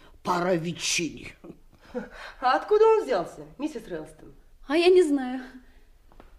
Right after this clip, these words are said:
Speaker 3: Позвольте, я заменю вам пепельницу.
Speaker 2: О, да, благодарю.
Speaker 3: Мгм.
Speaker 2: Тёмная личность, да?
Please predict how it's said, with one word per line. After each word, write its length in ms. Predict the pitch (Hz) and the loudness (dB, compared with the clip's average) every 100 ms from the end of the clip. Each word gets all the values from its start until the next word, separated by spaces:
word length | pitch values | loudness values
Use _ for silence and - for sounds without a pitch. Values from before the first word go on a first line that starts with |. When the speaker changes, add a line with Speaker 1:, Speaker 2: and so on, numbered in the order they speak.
| - - - | -20 -20 -12
Speaker 3:
Позвольте, 400 | 320 370 359 220 | -10 -8 -10 -8
я 100 | 226 | -6
заменю 320 | 233 247 220 | -2 -2 -2
вам 180 | 208 202 | -6 -10
пепельницу. 460 | 196 180 175 - | -12 -10 -10 -4
Speaker 2:
О, 140 | 254 196 | -2 -2
да, 260 | 202 202 - | -2 -4 -6
благодарю. 340 | 190 190 226 | -12 -8 -2
Speaker 3:
Мгм. 260 | 269 285 285 - _ _ _ _ - - - - - - - | 0 0 -4 -8 _ _ _ _ -18 -16 -18 -20 -20 -20 -18
Speaker 2:
Тёмная 380 | - 311 196 208 | -8 -6 -4 -8
личность, 400 | 262 - 160 147 | -10 -12 -14 -12
да? 160 | 202 | -12